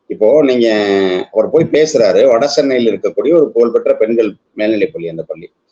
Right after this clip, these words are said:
ஒரு நூறு ஆண்டு காலம் கல்வி பணியாற்றிய பள்ளி, அந்த நிகழ்ச்சிக்கு தான் அவர் போறார். அப்போ நூறு ஆண்டு காலம், இப்போ நமக்கே தெரியும், நீங்க வந்து ஒரு, ஒரு, ஒரு வணிகத்துல இருக்கீங்க, இல்ல ஒரு, ஒரு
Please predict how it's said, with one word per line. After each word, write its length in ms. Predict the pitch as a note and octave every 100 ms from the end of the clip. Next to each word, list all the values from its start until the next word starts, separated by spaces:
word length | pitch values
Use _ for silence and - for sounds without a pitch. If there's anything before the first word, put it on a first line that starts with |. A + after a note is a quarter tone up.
| _ _
ஒரு 240 | A2 A2
நூறு 220 | C3 F#3 E3+
ஆண்டு 240 | D3+ C3
காலம் 540 | B2 D#3 F3 D#3 B2+
கல்வி 260 | A#2+ C3 C#3+
பணியாற்றிய 600 | A#2+ A#2 G#2+ G2+ G2 F#2
பள்ளி, 380 | F#2 F#2 A2 - _ _ _
அந்த 260 | G3+ C#3 C#3
நிகழ்ச்சிக்கு 400 | C#3+ D#3+ D3 A#2
தான் 160 | C#3+
அவர் 140 | A#2 -
போறார். 300 | A2+ G#2+ E2+ _ _ _ _ _
அப்போ 340 | G2+ G#2+ C#3
நூறு 340 | C3 C#3+ F#3 F3+
ஆண்டு 340 | D#3+ D3+ B2+
காலம், 420 | B2+ D3+ C3 - - _
இப்போ 220 | - G2+
நமக்கே 440 | A2 C3+ C#3 F3+ D3
தெரியும், 580 | C3+ C3 A2+ C3 D#3+ - _ _ _
நீங்க 260 | A#2+ C3
வந்து 320 | C3 D#3 G3 D#3
ஒரு, 360 | C#3 B2+ B2
ஒரு, 260 | A#2+ A#2+ A#2 B2 A#2+ A#2
ஒரு 280 | B2 B2 C3+
வணிகத்துல 400 | D#3+ F3 D3 C3+
இருக்கீங்க, 420 | A#2+ B2 B2+ D3
இல்ல 200 | C#3 B2+
ஒரு, 220 | A#2+ A#2
ஒரு 300 | G#2 A2+ G#2+